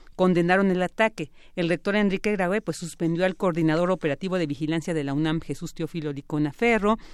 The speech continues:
y se informó de la detención de dos de los individuos identificados. Sin embargo, la Fiscalía de Investigación en Agencias de Atención Especializada de la Procuraduría de la Ciudad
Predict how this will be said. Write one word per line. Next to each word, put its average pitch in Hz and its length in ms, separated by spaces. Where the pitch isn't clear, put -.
y 285 140
se 285 120
informó 214 420
de 240 40
la 208 120
detención 165 520
de 196 160
dos 247 280
de 285 80
los 214 180
individuos 170 560
identificados. 151 960
Sin 339 260
embargo, 240 440
la 208 120
Fiscalía 190 420
de 214 60
Investigación 180 580
en 190 140
Agencias 190 400
de 160 60
Atención 147 400
Especializada 160 840
de 185 100
la 151 120
Procuraduría 165 840
de 240 80
la 156 120
Ciudad 160 360